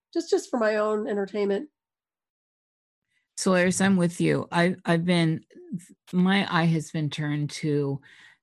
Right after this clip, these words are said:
Speaker 2: the atmospheric stuff for a year, uh, li-, you know, like a yearish now,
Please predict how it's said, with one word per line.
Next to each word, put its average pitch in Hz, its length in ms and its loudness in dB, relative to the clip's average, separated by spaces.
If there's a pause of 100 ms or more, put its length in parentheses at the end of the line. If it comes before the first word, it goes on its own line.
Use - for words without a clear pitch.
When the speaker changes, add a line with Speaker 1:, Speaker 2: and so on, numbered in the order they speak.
Speaker 2:
the - 140 -6
atmospheric 156 680 -2
stuff 143 240 -2
for 131 540 -6
a 156 80 -2
year, 139 440 -2
uh, 147 60 -10
li-, 165 240 -10
you 180 160 2
know, 156 80 0
like 156 200 -4
a - 20 0
yearish 143 500 -2
now, 147 320 0